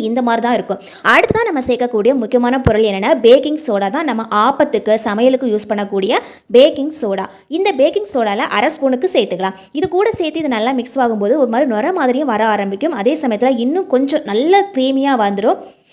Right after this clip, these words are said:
இந்த மாதிரி நம்ம கைவிடாம மிக்ஸ் பண்ணிக்கிட்டே இருக்கணும். கொஞ்சம் கூட கெட்டியே இருக்கக்கூடாது. நம்ம அடுத்ததா இதுல முக்கியமான ஒரு பொருள் சேர்த்துக்கிறோம். அது என்னன்னா மஞ்சள் தூள் தான். நம்ம சமையலுக்கு யூஸ் பண்ணக்கூடிய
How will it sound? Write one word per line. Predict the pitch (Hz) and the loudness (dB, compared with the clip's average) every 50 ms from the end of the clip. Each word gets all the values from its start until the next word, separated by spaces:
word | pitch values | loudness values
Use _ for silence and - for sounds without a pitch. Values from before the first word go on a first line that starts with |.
| - - - | -20 -12 -8
இந்த | 262 302 302 | -6 -4 -2
மாதிரி | 285 254 254 349 - 220 | -2 -2 -2 -4 -4 -6
நம்ம | 220 226 220 226 | -6 -6 -6 -2
கைவிடாம | 240 226 233 302 359 339 294 247 285 349 - | 0 0 2 2 2 2 2 2 0 -2 -4
மிக்ஸ் | 208 - - - - | -8 -10 -10 -10 -10
பண்ணிக்கிட்டே | 214 208 202 190 190 196 240 302 | -8 -8 -6 -6 -4 0 0 2
இருக்கணும். | 285 - 220 196 190 - - | 2 0 -2 -4 -4 -2 -2
கொஞ்சம் | 277 349 - 466 403 - | -2 0 2 0 0 0
கூட | - 214 247 277 | 0 0 0 0
கெட்டியே | 220 196 208 202 - 233 247 254 | 0 0 -2 -2 0 0 0 0
இருக்கக்கூடாது. | 254 247 214 - 214 202 196 196 294 370 285 - - - - - | 0 0 -4 -4 -4 -4 0 4 4 4 4 2 -4 -16 -10 -6
நம்ம | 262 262 269 247 | -4 -2 0 0
அடுத்ததா | 233 254 302 440 - 339 302 349 | 2 2 2 4 4 4 4 2
இதுல | 330 240 226 277 | 2 2 0 0
முக்கியமான | 254 220 208 - 247 247 247 247 262 269 | 0 -2 -2 0 0 0 2 0 2 2
ஒரு | 240 220 214 214 | 2 2 2 0
பொருள் | 220 202 208 220 214 | -2 -2 -4 -4 -4
சேர்த்துக்கிறோம். | 220 196 202 - - 262 302 262 | -4 -4 -4 -4 -2 -2 -2 -2
அது | 208 202 202 277 370 349 | -2 -2 0 2 2 2
என்னன்னா | 269 233 202 202 226 320 320 | 2 0 0 -2 -4 -2 -2
மஞ்சள் | 240 208 202 226 233 294 294 285 | -2 -2 -4 -2 0 0 0 2
தூள் | 294 226 202 196 220 | 2 0 0 0 0
தான். | 294 392 403 - - _ _ _ _ _ 247 | 0 -2 -4 -8 -14 _ _ _ _ _ -10
நம்ம | 226 262 320 - - | -8 -6 -4 -4 -4
சமையலுக்கு | 269 240 302 381 415 381 381 320 302 262 | -4 -4 -2 -2 -2 -2 -2 -2 -2 -4
யூஸ் | 240 - - | -4 -4 -4
பண்ணக்கூடிய | 233 240 233 240 226 254 | -6 -4 -4 -2 0 0